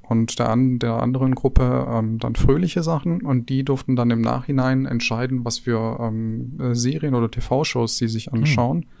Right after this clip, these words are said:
Speaker 1: Und, äh, die, die sich brutalere Sachen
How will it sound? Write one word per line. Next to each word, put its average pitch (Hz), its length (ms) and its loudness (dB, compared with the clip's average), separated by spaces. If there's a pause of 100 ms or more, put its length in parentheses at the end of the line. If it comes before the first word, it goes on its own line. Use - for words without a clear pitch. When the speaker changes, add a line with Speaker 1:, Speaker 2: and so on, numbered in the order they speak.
(680)
Speaker 1:
Und, 117 340 4
äh, 120 180 2
die, 143 140 -2
die 165 120 2
sich 143 220 -2
brutalere 131 640 6
Sachen 151 640 0